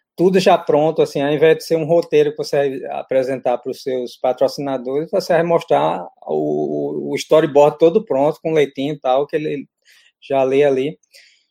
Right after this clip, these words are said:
Então, assim, é, a Marvel tá provando que dá pra ganhar bilhões de dólares com quadrinhos, né? Então, o quadrinho tá sendo redescoberto. Eu acho que o quadrinho ele já teve mais,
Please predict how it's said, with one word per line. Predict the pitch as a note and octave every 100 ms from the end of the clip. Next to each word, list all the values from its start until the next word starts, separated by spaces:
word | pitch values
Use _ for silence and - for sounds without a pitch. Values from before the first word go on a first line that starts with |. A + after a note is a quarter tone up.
| _ _ _ -
Então, | D#3+ D#3+ F#3+
assim, | G#3 G3+ F3+ C3+ B2+
é, | C3+ C3+ C3 B2+ B2 B2
a | B2+
Marvel | C3 C3+ E3 E3+
tá | D#3+
provando | D3+ D3 B2 C3+ C3
que | - C3+ A#2
dá | B2
pra | B2+ B2
ganhar | B2+ A2+
bilhões | A2+ C3 C#3+ B2+ B2+ C3+ C#3+ C#3+ B2+
de | B2+ A#2+
dólares | A#2+ A#2+ A#2 A#2 -
com | - A#2+ A2+
quadrinhos, | B2+ A#2+ A2 A#2+ B2+ D3+ D3+
né? | C#3 C#3+
Então, | - D3 D3+ D#3+ D#3+ - _ _ _ _ _
o | D#3+ D#3
quadrinho | F3 E3 D#3+ F3+
tá | F#3
sendo | F3+ F#3 E3+
redescoberto. | E3+ F3+ F#3 - G3+ D3 B2 A#2+ A#2 D#3+
Eu |
acho | F3+ G3 -
que |
o | G#3+
quadrinho | A3 F3+ F3+ F#3
ele | F#3+
já | F#3 F3+
teve | - - F3 F3
mais, | D#3 D#3+ E3 D#3+ - -